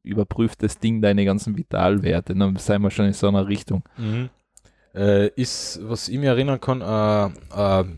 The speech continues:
Speaker 2: technische Machbarkeitsstudie aus dem letzten Jahr gewesen, wo sie das einmal probiert haben mit unterschiedlicher Polymere. Es, der Tattoo tut, glaub ich, im Endeffekt nichts anderes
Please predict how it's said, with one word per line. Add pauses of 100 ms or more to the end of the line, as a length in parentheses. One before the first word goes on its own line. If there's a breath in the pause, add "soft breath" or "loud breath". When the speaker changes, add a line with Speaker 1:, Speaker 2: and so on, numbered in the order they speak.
(240)
Speaker 2:
technische
Machbarkeitsstudie
aus
dem
letzten
Jahr
gewesen,
wo
sie
das
einmal
probiert
haben (760 loud breath)
mit
unterschiedlicher
Polymere. (400 loud breath)
Es,
der
Tattoo
tut,
glaub
ich,
im
Endeffekt
nichts
anderes